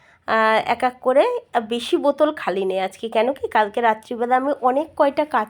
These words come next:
করে রেখেছিলাম। আহ, মেয়েদের সকালবেলায় স্কুল থাকে তো, এই জন্য আমি যতটুকু চেষ্টা করি রাত্রিবেলা গুছিয়ে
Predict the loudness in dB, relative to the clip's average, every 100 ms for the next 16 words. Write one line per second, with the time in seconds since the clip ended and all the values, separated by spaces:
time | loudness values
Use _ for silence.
0 | -4 -4 -2 -4 -6 -6 -4 -4 -6 -10
1 | _ _ _ _ _ _ -20 _ -6 -2
2 | 0 0 0 4 4 4 0 -2 -2 0
3 | 2 2 0 -2 -8 -10 -10 -10 -8 -4
4 | 0 0 0 -4 -2 0 0 -2 -4 -4
5 | -2 -2 -2 -2 -2 -4 -4 -4 -2 -4
6 | -4 -4 -4 0 2 2 2 -2 -6 -2
7 | 0 0 -2 -6 -4